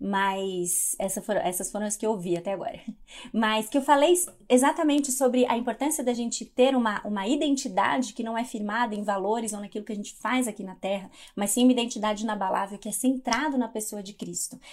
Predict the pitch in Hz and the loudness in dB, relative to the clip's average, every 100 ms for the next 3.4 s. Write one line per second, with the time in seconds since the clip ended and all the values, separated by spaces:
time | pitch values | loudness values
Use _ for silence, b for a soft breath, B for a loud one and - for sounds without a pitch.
0 | B - 220 220 - 214 208 196 - 202 | B 0 2 2 0 -4 -4 -6 -6 -6
1 | 185 175 190 208 226 - 269 262 - 320 | -4 -2 0 0 0 0 0 2 6 6
2 | 294 269 233 214 214 214 196 214 208 220 | 6 2 4 2 2 -4 -6 -8 -6 -6
3 | 226 208 175 170 | -4 -2 0 -2